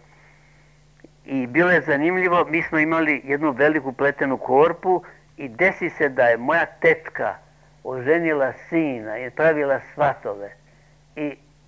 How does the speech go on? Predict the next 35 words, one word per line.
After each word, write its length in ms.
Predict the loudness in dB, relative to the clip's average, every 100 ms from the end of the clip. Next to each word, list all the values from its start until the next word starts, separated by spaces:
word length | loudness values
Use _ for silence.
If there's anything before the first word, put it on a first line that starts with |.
| _ _ _ _ _ _
pošlje 480 | 2 2 0 -4 -2
nama 320 | -2 -2 -4
prase 760 | -6 -2 2 4 2 -2 -8 -8
pečeno. 760 | -6 -8 -8 -6 -4 -4 -6 -10 -14 _ _ _ _ _ _
I 80 | -8
mi 160 | -6
to 200 | 2 2
prase, 580 | 2 0 2 0 0 -4
moja 180 | -2 -4
otac 220 | -2 -4
drži 260 | -4 -2 -4
u 80 |
toj 240 | -2 -2 -2 -4 -20 _ _ -18 -12
korpi 440 | 2 4 4 2 -6
pletenoj, 580 | 0 0 0 -2 -2 -6 -14 -16
i 100 | -2
onda 220 | -2 2 2
on 180 | 2
ne 180 | 2 0
zna 140 | 0 -2
kako 340 | -2 -2 -2
da 160 | -2 -2
se 160 | 0
okrene, 380 | 0 2 0 0
da 140 | 0
ovi 180 | -2 -2
ne 200 | -2 0
vide, 300 | 0 -2 -4 -2
a 120 | 0
da 140 | 2
otvori 400 | 2 2 -2 -2
pa 140 | -2 0
da 120 | 0
malo 220 | 0 0
odseče. 640 | -2 -2 0 0 -2 -14